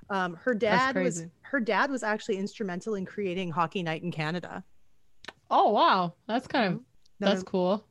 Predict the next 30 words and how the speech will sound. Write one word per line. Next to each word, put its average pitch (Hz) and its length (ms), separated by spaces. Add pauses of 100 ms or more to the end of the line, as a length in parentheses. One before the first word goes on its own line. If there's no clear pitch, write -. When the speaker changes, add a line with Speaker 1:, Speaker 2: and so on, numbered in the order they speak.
Speaker 1:
another 196 200
little 185 220
known 185 180
Speaker 2:
It's 233 140
Speaker 1:
fact. 196 120
Speaker 2:
very, 254 280
very 233 460
Canadian. 185 640 (320)
Speaker 1:
Very 202 300
Canadian 165 400
fact. 175 240 (280)
Speaker 2:
Uh, 220 360
Speaker 1:
Um, 196 100 (720)
there, 220 160
I 220 60
do 269 200
remember 220 340
in 196 80
the 180 120
interview, 170 400 (120)
she - 220
mentioned 202 500
dating 190 300
a 185 40
very 175 560
famous 175 680 (220)
person, 190 420 (260)
very 208 200
famous 202 340
musician. 180 540